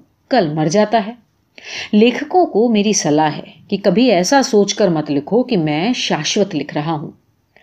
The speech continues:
شاشوت لکھنے والے ترنت مرتیو کو پراپت ہوتے ہیں۔ اپنا لکھا جو روز مرتا دیکھتے ہیں وہی امر ہوتے ہیں۔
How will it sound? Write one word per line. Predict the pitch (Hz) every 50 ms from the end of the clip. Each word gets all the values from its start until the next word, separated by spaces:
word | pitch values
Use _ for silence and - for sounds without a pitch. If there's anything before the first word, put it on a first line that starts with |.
| - - - - - -
شاشوت | - - - 226 214 214 - - 330 370 -
لکھنے | 269 214 202 202 196 240 254 247
والے | 202 165 165 214 262
ترنت | 254 - - 254 285 339 349 370 370
مرتیو | 320 302 302 302 - - 294 285
کو | 294 285
پراپت | 285 269 247 233 233 - -
ہوتے | 202 175 175 165 - 165
ہیں۔ | 151 156 - - _ _ _ _ _ _ _ _ _ _ _ _ -
اپنا | 196 - 294 - 240 262 269 262
لکھا | 220 190 160 160 160 - 170 175 202 233
جو | 202 214 214
روز | 170 151 170 208 262 320 302 220 185
مرتا | 175 165 165 160 196 180 165 156
دیکھتے | 151 147 147 - - 160
ہیں | 151 156 196 240
وہی | 240 185 170 151 147 208 196 156
امر | 143 139 143
ہوتے | 147 147 151 151 - 262
ہیں۔ | 202 160 147